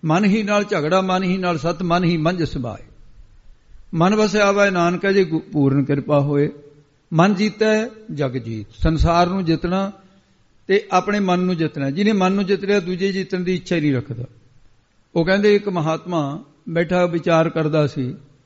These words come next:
ਉਹ ਕਹਿੰਦਾ ਵੀ ਅੱਜ ਤੱਕ ਮੈਂ ਕਦੇ ਹਾਰਿਆ ਨਹੀਂ ਹੈ, ਕਿਸੇ ਤੋਂ ਨਹੀਂ ਹਾਰਿਆ, ਕਹਿੰਦਾ। ਉਹ ਸਾਰੇ ਹੈਰਾਨ ਹੋ ਗਏ, ਇਹੋ ਜਿਹਾ ਤਾਂ ਕੋਈ ਬੰਦਾ ਹੀ ਨਹੀਂ ਜਿਹੜਾ ਕਿਤੇ ਨਾ ਕਿਤੇ ਤਾਂ ਹਾਰ ਹੀ ਜਾਂਦਾ ਹੈ।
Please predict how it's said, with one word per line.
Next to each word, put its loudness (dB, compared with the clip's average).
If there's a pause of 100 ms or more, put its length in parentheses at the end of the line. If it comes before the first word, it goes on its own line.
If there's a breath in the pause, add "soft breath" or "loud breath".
(140)
ਉਹ 2
ਕਹਿੰਦਾ 2
ਵੀ 0 (160)
ਅੱਜ 0
ਤੱਕ 0 (560)
ਮੈਂ 4
ਕਦੇ 4
ਹਾਰਿਆ 4
ਨਹੀਂ 0
ਹੈ, -6 (1000)
ਕਿਸੇ 4
ਤੋਂ 0
ਨਹੀਂ 0
ਹਾਰਿਆ, -2
ਕਹਿੰਦਾ। -12 (1600)
ਉਹ 4
ਸਾਰੇ 0
ਹੈਰਾਨ 0
ਹੋ 0
ਗਏ, 4
ਇਹੋ 2
ਜਿਹਾ -2
ਤਾਂ -4
ਕੋਈ -4
ਬੰਦਾ -4
ਹੀ 0
ਨਹੀਂ -6
ਜਿਹੜਾ 0
ਕਿਤੇ -4
ਨਾ -4
ਕਿਤੇ -6
ਤਾਂ -6
ਹਾਰ -6
ਹੀ -2
ਜਾਂਦਾ -4
ਹੈ। -10